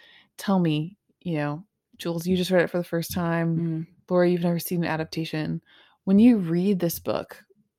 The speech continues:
Speaker 1: what's something that stands out to you?
Speaker 2: Gosh, well, <sighs> I just absolutely loved Persuasion. I,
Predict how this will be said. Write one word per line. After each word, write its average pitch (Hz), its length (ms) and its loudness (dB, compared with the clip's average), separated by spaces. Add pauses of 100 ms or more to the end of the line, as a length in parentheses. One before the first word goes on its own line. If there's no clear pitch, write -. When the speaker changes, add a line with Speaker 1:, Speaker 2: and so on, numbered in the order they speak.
(600)
Speaker 1:
what's 196 320 0
something 196 300 4
that 165 140 -2
stands 147 360 -4
out 131 200 -10
to - 100 -14
you? - 220 -12 (1600)
Speaker 2:
Gosh, 185 400 -4
well, 180 360 0 (300)
<sighs> - 300 -18
I 196 100 -2
just 277 280 0
absolutely 170 560 -2
loved 160 440 -4
Persuasion. 165 760 -6 (720)
I, - 160 -8